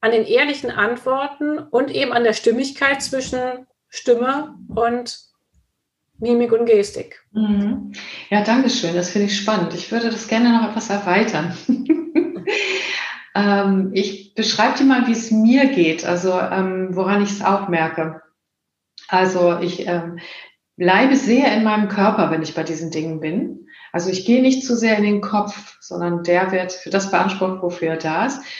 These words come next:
Speaker 2: Ich spüre meinen Körper auch und ich spüre auch in mir, welches Fließen ich im Körper habe.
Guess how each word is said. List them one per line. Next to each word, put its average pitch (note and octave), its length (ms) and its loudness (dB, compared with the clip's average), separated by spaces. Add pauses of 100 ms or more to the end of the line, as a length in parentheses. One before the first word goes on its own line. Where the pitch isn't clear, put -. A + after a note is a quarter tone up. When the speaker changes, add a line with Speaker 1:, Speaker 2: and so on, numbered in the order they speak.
(220)
Speaker 2:
Ich - 80 -6
spüre D#4 220 2
meinen A#3+ 240 4
Körper G#3 460 0
auch E3 120 -8
und F3 40 -8
ich G#3 140 -4
spüre C4 440 0
auch G3+ 260 -4 (280)
in C#4 300 4
mir, F#3+ 400 4
welches G3+ 340 -4
Fließen C4 420 0
ich E3+ 200 -4
im E3 100 -8
Körper D#3 380 -8
habe. C#3+ 420 -10